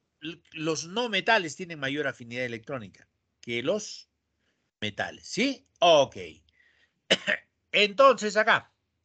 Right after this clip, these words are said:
de acuerdo a la afinidad electrónica. A ver, ¿los metales tienen menor afinidad electrónica que los metales?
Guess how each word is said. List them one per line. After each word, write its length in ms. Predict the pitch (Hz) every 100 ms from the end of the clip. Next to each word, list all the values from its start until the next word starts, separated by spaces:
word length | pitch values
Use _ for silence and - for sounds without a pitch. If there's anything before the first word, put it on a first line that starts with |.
| _ _ _ _ _ _ _ -
de 80 | 165
acuerdo 540 | 160 220 220 214 214 160
a 120 | 151
la 240 | 143 - -
afinidad 920 | 196 190 180 165 165 185 180 185 _ _ _ -
electrónica. 1400 | 147 135 135 - - 151 135 113 101 101 92 90 87 - - - - - _ _ _ _ _ _ _ _ _ _ _ _ _ _ -
A 200 | 214 226
ver, 840 | 226 208 170 135 110 95 92 _ _ _ _ _ _ -
¿los 520 | 175 202 202 180 180
metales 1300 | 190 190 - 233 185 127 110 104 92 87 82 - - _ _
tienen 640 | 147 190 202 185 165 131 117
menor 520 | 113 127 180 185 - -
afinidad 880 | 123 110 - 101 104 101 135 143 - _
electrónica 1700 | 120 113 104 101 95 _ _ _ _ _ - 131 127 95 92 95 87 82
que 200 | - 92
los 280 | 92 90 -
metales? 960 | 92 87 - 110 107 147 208 - -